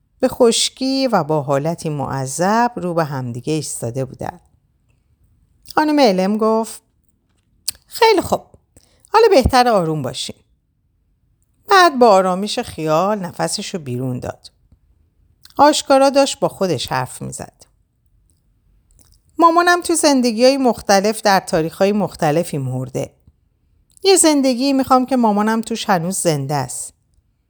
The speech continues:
چنین زندگی وجود داره؟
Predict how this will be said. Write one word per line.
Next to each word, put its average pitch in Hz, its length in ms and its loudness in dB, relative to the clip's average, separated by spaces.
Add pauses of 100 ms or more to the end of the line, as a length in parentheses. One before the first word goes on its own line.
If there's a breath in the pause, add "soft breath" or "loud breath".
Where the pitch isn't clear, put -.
(300)
چنین 311 260 4
زندگی 277 520 0
وجود 311 400 -2
داره؟ 220 680 2